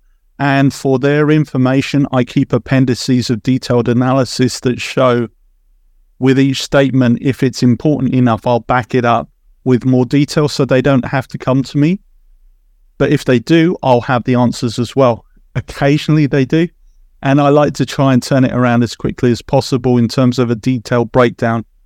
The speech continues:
So that, because a lot of the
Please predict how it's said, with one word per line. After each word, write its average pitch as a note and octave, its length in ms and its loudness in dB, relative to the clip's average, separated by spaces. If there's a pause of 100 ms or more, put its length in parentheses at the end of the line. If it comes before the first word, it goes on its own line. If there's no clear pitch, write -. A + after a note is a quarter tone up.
(300)
So C3 220 -2
that, B2+ 160 -2 (240)
because D3+ 360 0 (120)
a C#3+ 80 2
lot D#3 220 2
of C#3 160 -2
the A#2 260 0